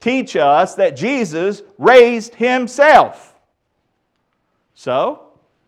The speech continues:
mm, here's, don't take my, take it out of the, out of the mouth of Christ. He said, "No one takes it from me,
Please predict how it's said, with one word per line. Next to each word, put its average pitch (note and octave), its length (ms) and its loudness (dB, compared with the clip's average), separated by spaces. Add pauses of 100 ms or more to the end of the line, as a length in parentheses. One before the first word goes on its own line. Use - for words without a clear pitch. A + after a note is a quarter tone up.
mm, G#2 220 -18
here's, B2 320 -10 (180)
don't B2+ 160 -10
take G3 160 -4
my, G#3 80 -12
take C3+ 180 -8
it - 80 -4
out G3 160 2
of G3+ 80 -6
the, G3 120 -12 (100)
out F3 120 0
of F3+ 40 -4
the F#3+ 80 -6
mouth G#3 260 0
of G#3 120 -6
Christ. A3+ 480 -4 (160)
He G3+ 120 -6
said, G3+ 240 -4
"No F3+ 140 -2
one D#4+ 220 -4
takes F#3+ 260 -6
it - 140 -18
from F3 200 -8
me, C4 140 -20